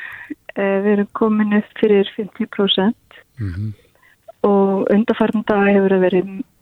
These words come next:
Speaker 1: verulega mikið meira en fimmtíu prósent.
Speaker 2: Já. Eh, forstjóri Airport Associates, eh, hann Sigþór Kristinn Skúlason, hann, eh, hefur viðrað þá skoðun sína að, að svona til þess að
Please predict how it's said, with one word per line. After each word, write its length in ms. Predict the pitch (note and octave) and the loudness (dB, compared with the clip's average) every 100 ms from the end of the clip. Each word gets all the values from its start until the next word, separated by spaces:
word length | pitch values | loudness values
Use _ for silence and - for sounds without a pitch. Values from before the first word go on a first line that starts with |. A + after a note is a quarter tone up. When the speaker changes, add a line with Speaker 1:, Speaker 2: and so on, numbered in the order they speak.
| - | -6
Speaker 1:
verulega 440 | C#4+ F3+ E3+ E3+ | 2 2 2 0
mikið 200 | E3+ E3 | 0 -2
meira 240 | F3 E3+ F3 | 0 0 0
en 100 | E3+ | -2
fimmtíu 320 | F#3+ E3+ F3+ | -4 -4 -8
prósent. 360 | - - - _ _ - _ - - | -6 -8 -8 _ _ -20 _ -20 -10
Speaker 2:
Já. 180 | G#2 F2+ F2 _ _ _ _ _ _ _ _ _ - - - - - - - - | -8 -8 -12 _ _ _ _ _ _ _ _ _ -20 -20 -20 -20 -20 -20 -18 -2
Eh, 300 | A#2+ A#2 A2+ | 0 2 2
forstjóri 920 | C#3+ - D#3 C#3+ C#3 C3+ - - E3 | 0 0 0 2 2 0 -4 -8 -2
Airport 340 | D3+ - C#3 | -2 0 -2
Associates, 840 | B2 - D3+ F3+ G#3 G3+ - - - | -2 0 0 0 0 0 -2 -8 -4
eh, 340 | B2+ A#2 A2+ G#2+ - - _ - | 0 2 2 0 -6 -20 _ -4
hann 180 | A#2 A2+ A2+ | 0 2 0
Sigþór 320 | - A#2 B2 | -2 -2 -2
Kristinn 280 | - A#2 A2+ | -2 -2 -2
Skúlason, 460 | - C#3+ D#3+ D#3 A#2 | 0 0 0 0 0
hann, 260 | B2+ C3 C3+ | 2 2 2
eh, 220 | C3 B2+ | 2 0
hefur 320 | - B2+ B2 | 0 0 2
viðrað 300 | C3 C#3 B2+ | 2 2 2
þá 60 | B2 | -2
skoðun 320 | - C#3 D3+ | 0 0 0
sína 320 | C#3 C3+ B2+ A#2 | 0 0 2 0
að, 60 | G2 _ - - - - - _ _ - | -2 _ -20 -20 -20 -20 -20 _ _ -4
að 100 | A2+ | 0
svona 220 | B2+ A#2 | 2 2
til 120 | B2+ A#2 | 0 -2
þess 160 | A2+ | 0
að 100 | A#2 | 2